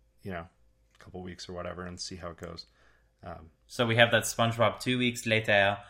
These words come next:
Speaker 1: Yes,
Speaker 2: uh,
Speaker 1: exactly.
Speaker 2: kind of narration, and then it's like, "This was chaos." <laughs>
Speaker 1: My team,
Speaker 2: It
Speaker 1: I
Speaker 2: did
Speaker 1: got
Speaker 2: not
Speaker 1: fired.
Speaker 2: go as planned. <laughs> I am now looking for employment. Um, <laughs>
Speaker 1: No, but I, I think it's really cool, and I'm glad you mentioned it, and I, I,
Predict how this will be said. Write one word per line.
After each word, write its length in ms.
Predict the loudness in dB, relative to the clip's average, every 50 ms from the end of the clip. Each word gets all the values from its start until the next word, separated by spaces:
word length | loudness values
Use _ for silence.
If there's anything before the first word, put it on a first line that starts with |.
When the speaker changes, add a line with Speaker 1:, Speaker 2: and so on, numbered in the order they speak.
| -20 -16 -6 2
Speaker 1:
Yes, 340 | 6 8 8 10 10 8
Speaker 2:
uh, 40 | 8
Speaker 1:
exactly. 140 | 6 6 8
Speaker 2:
kind 180 | 8 8 8 8
of 180 | 6 6 6 8
narration, 680 | 8 10 10 10 10 8 6 6 6 8 8 8 8 8
and 180 | 6 8 8
then 140 | 8 8 8
it's 140 | 6 6 6
like, 180 | 6 4 6 6
"This 240 | 6 6 6 4 2
was 400 | 4 4 6 4 4 2 -2 -8 -14 -20 -20 _
chaos." 420 | -2 -2 0 0 -2 -6 -8 -8 -6 -4 -4 -4 4 6 6 8 10 8 8 8 8 6 6
<laughs> 680 | 6 0 -8 -8 -12 _ -14 -14 -14 -20 -20 -18 -6 4
Speaker 1:
My 200 | 6 6 6 6
team, 320 | 4 2 0 2 2 2
Speaker 2:
It 120 | 4 6 8
Speaker 1:
I 140 | 8 10
Speaker 2:
did 60 | 10 12
Speaker 1:
got 100 | 12 12
Speaker 2:
not 180 | 12 12 12
Speaker 1:
fired. 260 | 12 12 10 10 10
Speaker 2:
go 60 | 8 8
as 40 |
planned. 1800 | 10 12 12 12 12 10 6 0 -2 -2 -4 -4 -4 0 2 6 6 10 12 12 12 12 12 12 12 8 2 -8 -2 0 0 0 0 0 -2 -2 -2 -4 -6 -6 -6
<laughs> 100 | 6 12
I 140 | 12 12 12
am 140 | 12 12 12
now 200 | 10 12 12 12
looking 360 | 10 8 6 6 4 2 2
for 140 | 2 4 4 4
employment. 360 | 4 4 2 2 0 -2 -4 -4 -2 -2 -4 2 8
Um, 320 | 10 12 12 12 10 8 6
<laughs> 40 | 2 0 0 4 4 4 4 4 0 -4 -6 -4 -6 -6 -6 -6 -12 -20 -20 -20 -20 -20 -20 _ _
Speaker 1:
No, 200 | 6 8 8 8
but 280 | 8 8 6 6 6 8
I, 300 | 10 10 10 12 10 8
I 40 | 8
think 180 | 8 6 4
it's 160 | 4 4 4
really 180 | 4 4 4 4
cool, 260 | 4 6 6 6 6
and 240 | 6 4 2 0 -4 -8 -14 -20 -20 -20 -20 _ _ _
I'm 140 | -2 4 10
glad 180 | 12 12 12 12
you 80 | 8
mentioned 300 | 4 2 4 2 2 4 4
it, 100 | 4 4
and 120 | 4 4
I, 380 | 4 4 4 4 2 2 2
I, 60 | 0